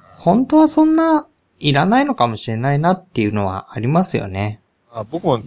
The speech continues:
Speaker 2: 生放送のその深夜ラジオが好きなので、あの空気感に近くなれたらなっていうのがあって、どうしてもやっぱ生でね、なんかトラブルもトラブル込みでみたいな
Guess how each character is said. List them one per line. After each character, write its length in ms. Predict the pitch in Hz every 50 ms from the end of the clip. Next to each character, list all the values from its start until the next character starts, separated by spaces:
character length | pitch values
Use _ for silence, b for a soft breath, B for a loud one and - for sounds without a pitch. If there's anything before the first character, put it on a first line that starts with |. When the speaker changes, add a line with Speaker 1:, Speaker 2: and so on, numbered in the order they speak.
| -
Speaker 2:
生 280 | 127 139 143 156 202 226
放 220 | - 285 302 302
送 220 | - - 190 180 147
の 80 | 131
そ 120 | 117 - 117
の 220 | 110 110 107 101
深 220 | - - 160 180
夜 340 | 190 196 196 190 175 151 - - 156
ラ 140 | 165 190 196
ジ 80 | 170 139
オ 60 | 110
が 80 | 95
好 100 | - -
き 140 | - - 175
な 100 | 170 113
の 140 | 85 76 80
で、 260 | 80 85 90 87 80
あ 100 | 87 117 147
の 100 | 175 190
空 220 | - - 226 -
気 120 | 196 - -
感 400 | - 220 202 190 175 156 139 127
に 120 | 123 110
近 340 | 117 - - - 147 151 147
く 180 | 135 - 127 113
な 140 | 104 98
れ 140 | 110 123 131
た 120 | - 117 95
ら 120 | 87 87
な 140 | 90 98 101
っ 20 |
て 80 | - -
い 40 | 85
う 40 |
の 80 | 78 76
が 80 | 73 71
あ 40 |
っ 20 | 71
て、 100 | _ -
ど 140 | 73 87 110
う 40 | 120
し 60 | -
て 60 | 165
も 80 | 139 92
や 60 | 78
っ 20 |
ぱ 100 | - 78
生 320 | 78 82 87 87 82 78 71
で 140 | 64 73 76
ね、 100 | 80 87
な 200 | 92 104 123 120
ん 20 |
か 60 | 95
ト 100 | - 156
ラ 120 | 160 180 185
ブ 120 | 185 180
ル 60 | 160
も 200 | 131 117 107 101
ト 140 | - - 131
ラ 80 | 139 143
ブ 80 | 135
ル 60 | 104
込 140 | - - 123
み 80 | 120 95
で 120 | 82 78
み 80 | 73 -
た 120 | - 80 78
い 60 | 73
な 120 | 67 76